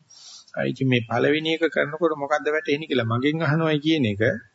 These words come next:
ඒක එච්චර ගැළපෙන එකක් නෙවෙයි. වැටෙන දේ Tamanට නේ සිද්ධ වෙන්නේ.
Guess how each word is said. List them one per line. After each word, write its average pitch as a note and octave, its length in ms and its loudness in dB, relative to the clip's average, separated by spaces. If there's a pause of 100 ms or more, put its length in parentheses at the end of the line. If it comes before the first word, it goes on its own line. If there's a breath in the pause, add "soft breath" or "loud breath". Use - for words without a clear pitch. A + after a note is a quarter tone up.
(320 soft breath)
ඒක F#3 300 0
එච්චර D#3 320 0
ගැළපෙන A#2+ 380 0
එකක් A2 160 0
නෙවෙයි. F#2+ 220 -4
වැටෙන C#3 340 4
දේ A2+ 140 6
Tamanට E3 360 2
නේ C#3 180 2
සිද්ධ F3+ 240 2
වෙන්නේ. D#2 260 -8